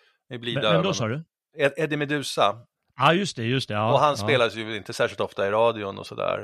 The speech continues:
Speaker 1: Ehm,
Speaker 2: Mm,
Speaker 1: Bengt
Speaker 2: det är sant.
Speaker 1: Sänd. Vi har några stycken som, som har ägnat sig åt det här. Men det, det är inte vanligt, tycker jag, längre alltså.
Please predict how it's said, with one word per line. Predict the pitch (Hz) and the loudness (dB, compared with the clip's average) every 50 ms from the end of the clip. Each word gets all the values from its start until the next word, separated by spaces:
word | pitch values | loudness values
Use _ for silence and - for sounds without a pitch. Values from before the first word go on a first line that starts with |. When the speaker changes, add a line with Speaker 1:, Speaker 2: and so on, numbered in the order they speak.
| 107 - 120 113 | -10 -12 -14 -12
Speaker 1:
Ehm, | 110 107 104 104 104 101 98 | -12 -10 -12 -12 -14 -14 -14
Speaker 2:
Mm, | 117 113 107 101 98 104 117 131 117 | -12 -12 -12 -12 -12 -12 -14 -14 -8
Speaker 1:
Bengt | 104 | -4
Speaker 2:
det | 110 | -4
är | 107 110 117 113 127 117 107 | -4 -4 -6 -6 -4 0 0
sant. | 107 104 101 | 0 0 -2
Speaker 1:
Sänd. | 101 101 | -6 -6
Vi | 113 | -4
har | 117 131 131 | -2 -2 0
några | 143 139 120 | 0 -2 -2
stycken | - - 101 - - 101 | -2 -6 -12 -14 -14 -16
som, | - - 98 98 101 | -14 -12 -14 -14 -14
som | 104 - 104 101 98 | -14 -12 -12 -8 -4
har | 101 101 | -4 -4
ägnat | 101 98 107 104 | -4 -6 -8 -10
sig | - 127 | -10 -12
åt | - - | -10 -10
det | 117 | -6
här. | 104 101 98 | -6 -4 -4
Men | 117 120 | -4 -6
det, | 123 131 113 - | -8 -8 -10 -10
det | 143 | -8
är | 135 139 151 156 - - _ 147 | -8 -6 -6 -8 -10 -12 _ -14
inte | 127 113 107 - - 226 | -12 -12 -12 -4 -2 2
vanligt, | 190 170 127 107 123 175 - - _ - - - | 4 6 6 4 4 0 -6 -10 _ -20 -20 -18
tycker | 120 - - 104 | -14 -8 -2 0
jag, | 95 95 90 95 | 2 2 2 2
längre | 104 117 165 226 196 120 - - | 0 -2 -2 -2 -4 -8 -8 -8
alltså. | 73 - - - 80 - | -10 -10 -10 -12 -12 -12